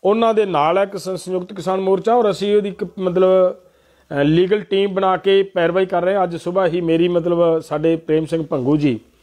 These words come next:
ਜੋ ਐਡਵੋਕੇਟ ਨੇ ਔਰ ਉਸ ਕਮੇਟੀ ਦੇ ਚੇਅਰਮੈਨ ਨੇ, ਉਹਨਾਂ ਨਾਲ ਮੇਰੀ ਗੱਲਬਾਤ ਹੋਈ ਹੈ। ਉਹਨਾਂ ਨੇ ਦੱਸਿਆ ਹੈ ਕਿ ਬਾਈ, ਅਹ, ਪਹਿਲਾਂ ਸਾਨੂੰ ਲੱਗਿਆ ਸੀਗਾ ਕਿ ਅਠਾਈ ਨੌਜਵਾਨ, ਅਠਾਈ ਵਿਅਕਤੀ ਨੇ ਜਿਹੜੇ ਲਾਪਤਾ ਨੇ, ਜਿਨ੍ਹਾਂ ਦਾ ਪਤਾ ਨਹੀਂ ਲੱਗ ਰਿਹਾ।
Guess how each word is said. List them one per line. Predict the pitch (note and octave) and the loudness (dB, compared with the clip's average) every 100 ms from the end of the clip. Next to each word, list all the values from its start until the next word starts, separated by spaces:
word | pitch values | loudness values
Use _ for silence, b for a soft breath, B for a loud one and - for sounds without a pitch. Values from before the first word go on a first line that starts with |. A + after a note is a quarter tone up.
| b b b - | b b b -6
ਜੋ | C#3+ D#3 | -2 0
ਐਡਵੋਕੇਟ | D#3 D#3+ F3+ F#3 F3 | 2 2 2 0 0
ਨੇ | F#3 F#3+ F#3 - - | 0 -2 -2 -6 -4
ਔਰ | D3+ | 0
ਉਸ | D#3+ D#3+ D#3+ - | 0 -2 -8 -4
ਕਮੇਟੀ | D#3+ D#3+ D#3 E3 | 0 0 0 0
ਦੇ | D#3+ | 0
ਚੇਅਰਮੈਨ | E3+ F3 F3 E3 | 2 0 2 0
ਨੇ, | F3+ | 0
ਉਹਨਾਂ | F#3 F3 | 0 0
ਨਾਲ | E3 D#3 | 0 0
ਮੇਰੀ | D3 D3 | -2 0
ਗੱਲਬਾਤ | C3+ C3+ D3+ D3 | -2 0 -2 0
ਹੋਈ | C#3 E3+ | 0 2
ਹੈ। | D#3 | 2
ਉਹਨਾਂ | D3 D#3 | 0 -4
ਨੇ | C#3+ | -4
ਦੱਸਿਆ | C3+ - F3 | -4 0 0
ਹੈ | D3+ - _ _ b b b b b b b _ _ _ _ _ _ | 0 -2 _ _ b b b b b b b _ _ _ _ _ _
ਕਿ | F#3+ | 0
ਬਾਈ, | F#3 D#3+ E3 G3 G#3 G#3 - _ _ - | 2 2 2 0 -4 -8 -16 _ _ -12
ਅਹ, | C#3+ D3 | -8 -8
ਪਹਿਲਾਂ | C#3+ D#3+ F3+ F#3 | -4 0 2 0
ਸਾਨੂੰ | E3+ F3 F3+ | -2 -2 0
ਲੱਗਿਆ | E3+ E3 F3+ | 0 0 0
ਸੀਗਾ | E3+ F3+ | 0 -2
ਕਿ | E3 E3+ | 0 -2
ਅਠਾਈ | D#3 D#3 E3+ F#3+ | 0 0 2 0
ਨੌਜਵਾਨ, | F#3 F3 D#3+ D#3 E3 E3 D3 D#3 | 0 0 0 0 -2 -4 -4 -6
ਅਠਾਈ | C#3 D3 E3 | -2 0 2
ਵਿਅਕਤੀ | D#3+ - - E3 | 0 -2 0 0
ਨੇ | E3 D#3 | 2 0
ਜਿਹੜੇ | D#3+ D#3 | 0 0
ਲਾਪਤਾ | C3+ C3+ D3 D#3 | 0 -2 -2 0
ਨੇ, | D3+ | 0
ਜਿਨ੍ਹਾਂ | C#3+ D3+ D3+ | 0 -2 -2
ਦਾ | |
ਪਤਾ | C#3 C3+ D3+ | -2 -2 0
ਨਹੀਂ | D3+ | 0
ਲੱਗ | C3+ | 0
ਰਿਹਾ। | C3+ D3+ | 0 -2